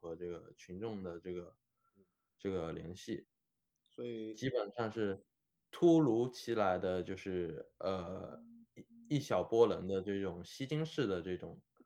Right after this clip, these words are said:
Speaker 2: 呃，所以您认为，呃，中国还是要走社会主义的道路？
Speaker 1: 但是要改革过去的社会主义的，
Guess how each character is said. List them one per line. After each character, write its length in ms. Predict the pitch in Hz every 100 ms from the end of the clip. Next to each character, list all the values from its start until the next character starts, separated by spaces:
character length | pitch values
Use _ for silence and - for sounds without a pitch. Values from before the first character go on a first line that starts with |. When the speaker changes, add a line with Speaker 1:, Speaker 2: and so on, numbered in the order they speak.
| _ _ _ _ _ _ _ _ _
Speaker 2:
呃， 200 | 110 104
所 160 | 104 127
以 80 |
您 260 | 120 107 127
认 160 | 127 107
为， 400 | 98 95 98 -
呃， 160 | 92 92
中 180 | - 113
国 160 | 107 -
还 120 | 101
是 140 | 101
要 100 | 107 98
走 360 | - 82 78 - _
社 200 | - 165
会 100 | 98
主 140 | -
义 20 |
的 100 | -
道 220 | - 104 80
路？ 180 | 82 _ _ _ _ _ _ _
Speaker 1:
但 240 | - 170 143
是 160 | -
要 360 | 143 - 127 117
改 100 | 101
革 200 | 101 107
过 240 | 107 165
去 160 | 120 -
的 160 | 104 92
社 160 | 113
会 160 | 101 92
主 160 | 95
义 140 | 87 87
的， 240 | 87 87